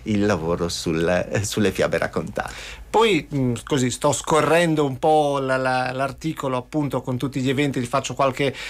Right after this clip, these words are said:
Speaker 2: eh, domanda, ehm, sulle cose in particolare che mi colpiscono. Vedo ad esempio che c'è, eh, un l'undici giugno del Filo Sognare, al, mm, proiezione al Teatro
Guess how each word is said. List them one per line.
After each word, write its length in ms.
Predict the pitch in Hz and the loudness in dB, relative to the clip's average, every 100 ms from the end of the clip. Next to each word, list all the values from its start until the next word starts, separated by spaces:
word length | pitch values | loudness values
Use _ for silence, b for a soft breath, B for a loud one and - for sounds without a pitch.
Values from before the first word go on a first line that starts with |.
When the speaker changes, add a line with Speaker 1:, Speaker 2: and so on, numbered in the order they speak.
| B B | B B
Speaker 2:
eh, 240 | 135 123 | 0 2
domanda, 800 | 123 139 151 170 156 151 143 135 B B | 2 2 4 4 4 4 2 2 B B
ehm, 880 | - 139 135 135 135 135 131 131 131 | -6 -2 0 2 2 0 -2 -4 -6
sulle 260 | 127 135 131 | -6 -4 -2
cose 260 | 139 147 139 | 2 2 2
in 100 | 127 | 0
particolare 520 | 143 139 160 160 151 | -2 -2 2 2 2
che 120 | 151 | 0
mi 80 | 147 | -2
colpiscono. 480 | 160 143 143 139 143 | 0 0 -2 -2 0
Vedo 240 | 190 165 | 2 2
ad 80 | 131 | 2
esempio 340 | 180 160 175 | 2 2 0
che 140 | 170 127 | -2 -2
c'è, 420 | - 156 160 - | 2 4 4 2
eh, 640 | 160 143 135 135 135 135 - | -2 0 0 0 0 0 -2
un 160 | 170 | 0
l'undici 440 | 160 196 165 127 175 | 0 0 0 -2 -2
giugno 720 | 165 190 202 202 208 202 196 | -2 0 0 2 4 4 2
del 640 | 139 139 135 131 131 131 | 0 -2 0 2 4 2
Filo 300 | 123 180 170 | 0 0 0
Sognare, 720 | 147 156 147 127 123 127 127 120 | 2 0 2 0 0 -2 -4 -2
al, 340 | - 139 135 131 | -2 2 4 2
mm, 300 | 131 127 127 | 0 -2 -2
proiezione 420 | 123 135 139 190 170 | -2 -2 0 2 2
al 80 | |
Teatro 420 | 123 160 160 147 | 4 2 2 0